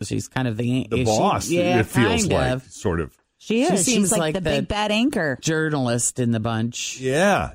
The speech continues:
Speaker 2: and they're very, they were very careful to say, "Look, you know, she's my friend. She's been with me through thick and thin, and I support her." Um,
Speaker 1: I
Speaker 2: but
Speaker 1: don't
Speaker 2: at the
Speaker 1: really
Speaker 2: same
Speaker 1: know
Speaker 2: time,
Speaker 1: her husband,
Speaker 2: yeah,
Speaker 1: except on a superficial level,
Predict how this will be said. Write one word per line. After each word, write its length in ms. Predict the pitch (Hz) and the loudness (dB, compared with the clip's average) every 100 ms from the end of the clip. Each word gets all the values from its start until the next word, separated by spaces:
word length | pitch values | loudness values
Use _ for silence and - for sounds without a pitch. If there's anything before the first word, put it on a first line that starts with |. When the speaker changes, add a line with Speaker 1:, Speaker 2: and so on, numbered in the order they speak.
| - | -2
Speaker 2:
and 600 | 113 113 113 117 117 110 | 2 2 4 4 4 4
they're 320 | 110 113 107 | 2 2 2
very, 460 | 107 135 151 151 135 | 2 2 4 4 4
they 140 | 120 | 2
were 120 | 120 | 2
very 260 | 110 117 139 | 2 2 0
careful 420 | - 156 151 123 | 0 0 0 0
to 60 | 104 | 0
say, 420 | - 127 117 113 | 2 2 4 4
"Look, 320 | 113 135 - | 4 2 0
you 60 | 113 | 0
know, 80 | 95 | 2
she's 240 | - 101 | 2 0
my 100 | 107 | 0
friend. 380 | 92 - 117 117 | 0 0 2 2
She's 180 | - 98 | 2 0
been 280 | - 107 104 | 0 0 2
with 140 | 95 | 2
me 280 | 82 107 123 | 4 4 2
through 220 | - 101 | 2 -2
thick 300 | - 110 - | 0 -2 0
and 160 | 92 78 | -2 -2
thin, 300 | - 120 123 | 0 2 2
and 140 | 104 | 0
I 100 | 90 | 0
support 540 | 85 101 - 92 87 78 | -2 -4 -2 0 0 0
her." 400 | 123 135 139 - _ _ _ - | 0 2 0 -2 _ _ _ -4
Um, 840 | 85 85 87 87 87 87 87 85 - | 0 2 2 2 2 2 0 -2 0
Speaker 1:
I 40 | |
Speaker 2:
but 100 | 98 | 0
Speaker 1:
don't 20 | 98 | 2
Speaker 2:
at 40 | |
the 60 | - | 0
Speaker 1:
really 200 | 156 - | 0 2
Speaker 2:
same 140 | 101 | 2
Speaker 1:
know 160 | 104 101 | 2 2
Speaker 2:
time, 320 | 123 139 151 | 2 2 2
Speaker 1:
her 60 | 156 | 2
husband, 760 | 165 - - 180 175 180 190 - | 2 -2 -4 -2 -2 -4 -6 -4
Speaker 2:
yeah, 540 | 95 113 110 104 85 | 0 2 4 2 0
Speaker 1:
except 360 | 82 135 175 151 | -2 -2 -2 -2
on 100 | 147 | -2
a 80 | 139 | -2
superficial 680 | - 156 147 - 147 - 143 | -4 -2 -2 -2 -2 -2 0
level, 520 | 127 151 143 170 214 | 0 0 -2 -2 -2